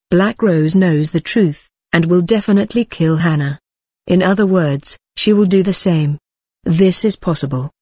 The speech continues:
but this girl, Hannah, has such a big idea and will be killed as simple as that." Karen Lee was thinking about this. To be honest, she felt ashamed of Hannah's behavior. "So,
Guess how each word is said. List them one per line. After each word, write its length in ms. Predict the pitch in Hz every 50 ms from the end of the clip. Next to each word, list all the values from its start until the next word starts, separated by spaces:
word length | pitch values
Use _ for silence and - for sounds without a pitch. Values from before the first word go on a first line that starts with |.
| _ _
but 140 | - 190 175
this 220 | - 175 - -
girl, 380 | - - 151 147 143 143 156 180 _ _ _ _ -
Hannah, 420 | - - 202 190 170 156 151 160 - _ _ _ -
has 140 | - 185 -
such 280 | - - 156 165 -
a 60 | 156 147
big 220 | - 180 165 -
idea 460 | 170 165 170 165 - 190 175 151 156
and 160 | - 202 202
will 180 | 190 185 190 180
be 160 | 170 190 175
killed 340 | - - 202 180 170 165 175
as 100 | 170 170
simple 500 | - - - 208 208 - - 175 175 - -
as 140 | 202 190 -
that." 360 | 175 143 139 170 190 - - _ _ _ _ _ _ _ _ _
Karen 480 | - - 226 214 190 185 180 180 180 175
Lee 160 | 170 156 147
was 220 | 147 156 160 - -
thinking 440 | - - 175 175 165 - 202 190
about 380 | 190 175 - 190 175 165 156 -
this. 440 | - 226 214 165 143 - - - - _ _ _ _ _ _ _ _ -
To 100 | - 185
be 180 | 180 214 214
honest, 600 | 196 156 139 131 135 139 135 139 - - - - _ _ _ _ -
she 160 | - - 196
felt 380 | 170 - - 208 175 143 - -
ashamed 420 | 160 - - 190 180 175 170 160
of 100 | 180 175
Hannah's 480 | - - 175 170 165 175 175 165 160 165
behavior. 600 | - 185 160 165 180 170 151 - 147 139 143 147 - _ _ _ _ _ _ _ -
"So, 460 | - - - 226 214 190 156 139 147